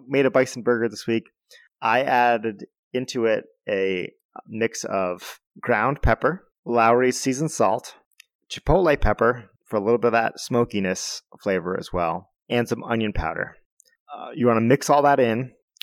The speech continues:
with your meat before you form it into patties. Um, take that, put it on the grill, cook it to, you know, medium temperature. Um, and then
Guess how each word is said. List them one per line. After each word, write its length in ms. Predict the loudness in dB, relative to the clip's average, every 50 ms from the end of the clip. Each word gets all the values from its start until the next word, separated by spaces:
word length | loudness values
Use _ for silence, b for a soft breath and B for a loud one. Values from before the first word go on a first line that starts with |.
| -12 -2 -2
with 120 | 0 2
your 120 | 2 2
meat 300 | 2 2 0 0 -2 -2 -2
before 240 | -2 0 2 0 0
you 80 | 0
form 220 | -2 -4 -4 -4 -4
it 20 | -6
into 160 | -6 -8 -4
patties. 500 | -4 -2 -2 -2 -4 -8 -8 -10 -14 -18 -20 _ _ _ _ -16 -12
Um, 320 | -10 -8 -8 -8 -8 -10 -12 -16 _ _ _ _ _
take 220 | -4 -4 -4 0
that, 300 | 0 2 2 2 0 -4 -10 _ _ _ 0
put 160 | 0 0 2
it 60 | 0
on 140 | 0 -2 -2
the 60 | -4
grill, 480 | -2 0 2 4 4 2 2 -2 -6 -12 _ _ _ _
cook 220 | -4 -4 -4 -4
it 100 | -8 -8 -2
to, 480 | 0 2 4 4 4 4 2 2 0 -2 -10 _ _ _ _
you 60 | -4 -4
know, 80 | -2
medium 540 | 0 0 2 2 2 2 2 0 0 -2 -6 -8
temperature. 680 | -8 -8 -6 -6 -8 -6 -2 -2 0 0 -2 -4 -10 _ _ _ _
Um, 480 | -6 -6 -4 -4 -4 -6 -8 -8 -10 -16 _ _ _ _ -20 -14
and 280 | -6 -2 -2 0 0 0
then 260 | 0 -2 -2 -4 -8